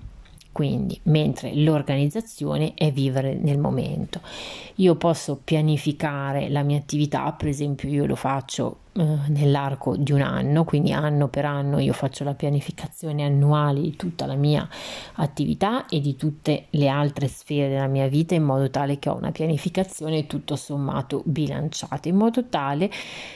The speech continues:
da lavorare bene e, ehm, permettendomi di gestire anche quelli che sono e possono essere gli imprevisti.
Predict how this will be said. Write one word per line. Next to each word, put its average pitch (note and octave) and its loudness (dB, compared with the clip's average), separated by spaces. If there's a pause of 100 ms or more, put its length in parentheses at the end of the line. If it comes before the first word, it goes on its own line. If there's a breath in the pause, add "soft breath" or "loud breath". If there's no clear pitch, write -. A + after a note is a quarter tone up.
da F3+ -2
lavorare D#3+ 2
bene D#3 2 (100)
e, D#3 0
ehm, C#3 2
permettendomi E3 2
di D3 2
gestire D3 0
anche C#3+ 0
quelli C#3 0
che D#3+ -2
sono C#3+ 0
e C#3 2
possono C#3+ -4
essere - -6
gli C#3+ 4
imprevisti. D3 -2